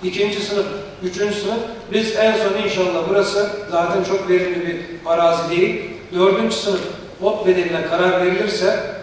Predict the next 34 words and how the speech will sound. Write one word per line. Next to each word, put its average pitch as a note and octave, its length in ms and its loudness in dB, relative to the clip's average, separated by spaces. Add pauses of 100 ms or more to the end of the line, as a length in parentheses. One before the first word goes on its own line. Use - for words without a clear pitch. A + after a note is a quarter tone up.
(240)
yaklaşık F#3 440 2
şu G3+ 180 0
anda F#3 220 2 (160)
iki - 160 -8
yüz F3+ 200 -6
bin E3+ 100 -4
lira D#3 200 -4
civarında E3+ 880 4 (200)
buradan F#3+ 540 4
on G#3+ 80 4
yıllık E3+ 500 -2
ot G3+ 200 2
bedeli D#3 300 -2
karşılığında F#3 960 2 (180)
bizlerin - 560 2 (300)
bir G3+ 180 0
bedel F#3 300 6
yatırması C#3 500 0
gerekiyor. C3 420 -2 (580)
Tabii G#3 300 4
bu G3+ 100 6
organize G#3 400 2
sanayiler G#3+ 760 4 (280)
müteşebbis G#3 640 2
heyeti F#3 280 6
ve F#3+ 40 6
yönetim G3+ 440 4
kuruluyla G3 380 6
kuruluyor C3+ 400 0 (100)
biliyorsunuz. D3 500 -8 (540)
Yani F#3 260 4
bizim F#3+ 200 -2
şu A3 260 4
anda, G3+ 600 2